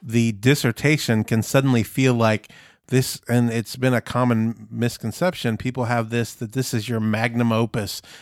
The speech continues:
your great work that you have to make it done. And a lot of people don't get it done because they can't, they feel like they can't reach that level of perfection. Well, that's the problem. We're not trying to make perfection. In fact, the dissertation, if you're,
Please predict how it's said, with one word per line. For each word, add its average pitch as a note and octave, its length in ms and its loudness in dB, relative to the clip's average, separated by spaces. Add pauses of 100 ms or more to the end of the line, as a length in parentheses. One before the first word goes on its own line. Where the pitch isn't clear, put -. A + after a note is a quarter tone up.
(100)
your B2 140 -4
great A#2+ 420 0
work C3 400 4
that G#2+ 180 -6
you A2+ 120 2
have C3 220 2
to B2 100 2
make A#2 240 4
it G#2+ 120 -4
done. C3+ 200 6
And A#2+ 120 4
a B2 40 6
lot A#2+ 220 4
of D3 60 0
people C#3 280 0
don't C3 420 2
get C3+ 140 0
it B2 80 -6
done B2+ 260 2
because A2+ 380 -2 (420)
they A#2 140 0
can't, B2+ 340 0
they G#3 160 -2
feel C#3 240 2
like B2 220 4
they B2 80 0
can't B2+ 260 0
reach A#2+ 240 0
that A2 220 -2
level A2+ 340 2
of - 160 -6
perfection. A2+ 640 0
Well, A2 120 2
that's C3+ 220 0
the B2 120 -2
problem. C3+ 400 0 (340)
We're A#2 80 0
not A2 180 0
trying D3 360 4
to B2 40 6
make A2+ 200 2
perfection. A2 440 -2
In A2 80 0
fact, A2+ 380 -2
the A2+ 100 -2
dissertation, A#2 920 -2
if G#2+ 200 -6
you're, A2+ 280 0